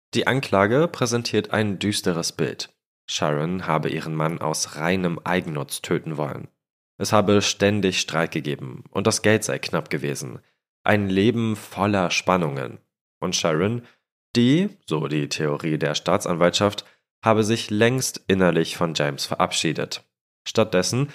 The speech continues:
beginnt sie eine Affäre mit einem anderen Mann, ihrer Highschool-Liebe John. Und dann später mit dem Autoverkäufer, bei dem sie sich zwei Wochen nach James Tod gleich ein neues Auto zulegt.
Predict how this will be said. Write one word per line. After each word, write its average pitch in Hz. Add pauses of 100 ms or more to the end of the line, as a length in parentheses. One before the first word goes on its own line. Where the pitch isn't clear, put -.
(280)
beginnt 113
sie -
eine 95
Affäre 80
mit 69
einem 78
anderen 90
Mann, 73 (100)
ihrer 95
Highschool-Liebe 87
John. 80 (340)
Und 101
dann 90
später 104
mit 101
dem 98
Autoverkäufer, 85
bei 107
dem 104
sie 98
sich 98
zwei 101
Wochen 85
nach 82
James 78
Tod 87
gleich 104
ein 120
neues 101
Auto 76
zulegt. -